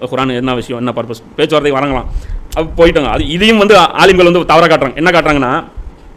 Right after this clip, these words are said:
சமாதானத்திற்கு கூப்பிட்டால் போகணும்னு சொல்லி குரான் பேசுதான். "நபியே, அவர்கள் சமாதானத்திற்கு அழைத்தால் நீங்களும் அழியுங்கள்," குரான் பேசுது. அப்போ முஆவியா கூட்டம் குரானை ச-, சமாதானத்துக்கு கூப்பிட்டுச்சு, அலி ரலியல்லாஹு அன்ஹு போனாங்க, அப்போ செஞ்சது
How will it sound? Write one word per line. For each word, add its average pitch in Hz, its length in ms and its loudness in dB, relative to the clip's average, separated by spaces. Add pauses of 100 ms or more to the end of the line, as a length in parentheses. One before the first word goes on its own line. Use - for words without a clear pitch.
(480)
சமாதானத்திற்கு 190 760 4
கூப்பிட்டால் 180 440 2 (200)
போகணும்னு 190 420 4
சொல்லி 165 200 2
குரான் 180 240 4
பேசுதான். 151 280 -2 (960)
"நபியே, 156 260 4 (180)
அவர்கள் 147 340 0
சமாதானத்திற்கு 160 560 0
அழைத்தால் 147 300 2 (120)
நீங்களும் 175 420 2
அழியுங்கள்," 156 360 2
குரான் 160 240 2
பேசுது. 147 220 -2 (400)
அப்போ 170 140 2 (360)
முஆவியா 175 480 4
கூட்டம் 170 260 0
குரானை 170 320 2
ச-, - 160 -10
சமாதானத்துக்கு 170 400 2
கூப்பிட்டுச்சு, 165 320 2 (340)
அலி 190 120 2
ரலியல்லாஹு 180 220 2
அன்ஹு 170 200 -2
போனாங்க, 170 260 2 (560)
அப்போ 196 200 2
செஞ்சது 185 260 4